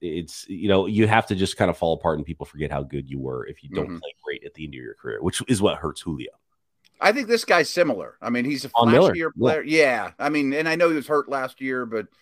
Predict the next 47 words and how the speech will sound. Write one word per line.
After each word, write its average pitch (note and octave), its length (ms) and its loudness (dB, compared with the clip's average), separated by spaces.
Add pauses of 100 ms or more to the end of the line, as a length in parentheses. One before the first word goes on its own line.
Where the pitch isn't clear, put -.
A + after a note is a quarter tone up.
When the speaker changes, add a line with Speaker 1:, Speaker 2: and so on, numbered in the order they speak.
(220)
Speaker 2:
did F#3+ 160 4
really F#3+ 240 4
good D#3 160 -2
things D#3 240 -2
with C#3 100 -10
the C3 100 -2
Rams, C3+ 680 -2 (320)
was C3+ 140 -4
an C#3+ 80 -2
impact D#3+ 400 -2
player C#3+ 300 0
even C3 200 -6
with B2 120 -8
the A2+ 60 -14
Bills. B2 680 -2 (520)
I, D#3+ 160 0
I F3 140 2
don't G3 160 0
see D#3+ 180 -6
a D3+ 80 4
lot C3 220 0
of A2 80 -2
negatives G#2+ 640 -6
to - 80 -20
keep - 260 -20
him D#2 180 -12
out. C2 200 -16 (1900)
Speaker 1:
It's - 120 0
hard G3 360 4
'cause C#3 140 2
I, C#3 100 6
and C3+ 160 6
I D3 60 6
don't D3+ 100 4
have D3+ 140 4
all C#3 100 6
the C3 60 2
stats B2+ 320 2
up B2+ 140 2
in G2+ 80 -2
front A#2 240 4
of A#2+ 60 6
me. C3 120 4
Just A#2+ 280 0
based C#3 180 4
Speaker 2:
Mm-hmm. C#3+ 80 2
Speaker 1:
on A2+ 120 6